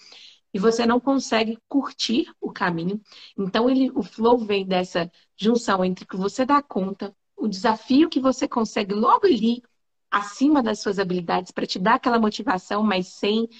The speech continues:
te puxar à força. E, ao mesmo tempo, ele é sobre você curtir a jornada. Você tá tão imerso, você tá tão presente.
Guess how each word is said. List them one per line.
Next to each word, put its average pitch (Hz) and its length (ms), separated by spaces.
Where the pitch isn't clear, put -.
te - 140
puxar 190 480
à 185 60
força. 185 600
E, 247 140
ao 240 140
mesmo 240 360
tempo, 226 400
ele 233 200
é 226 40
sobre 226 240
você 226 280
curtir 233 340
a 220 60
jornada. 202 480
Você 185 220
tá 208 140
tão - 200
imerso, 180 500
você 175 180
tá 196 140
tão 226 160
presente. 180 580